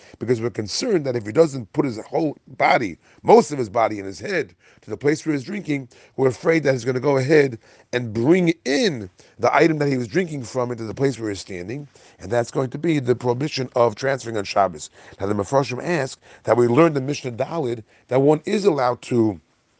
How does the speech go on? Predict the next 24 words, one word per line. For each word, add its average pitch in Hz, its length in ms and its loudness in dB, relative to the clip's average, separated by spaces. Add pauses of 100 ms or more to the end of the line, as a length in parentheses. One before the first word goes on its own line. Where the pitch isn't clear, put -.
(360)
stand 143 340 -2
in 113 100 0
one 107 160 0
place 98 440 -4 (300)
and 123 120 2
move 160 220 6
things 151 300 -4
around 147 560 -2 (320)
in 131 100 0
another 185 320 4
domain. 98 380 -2
We're 98 80 -4
not 135 160 -6
concerned 190 280 -4
he's 143 100 -4
gonna 123 180 -4
bring 113 380 -2
it 123 140 -6
into 117 160 -8
the 104 80 -8
place 113 280 -6
where 101 80 -4
he's 95 80 -6
standing. 87 420 -8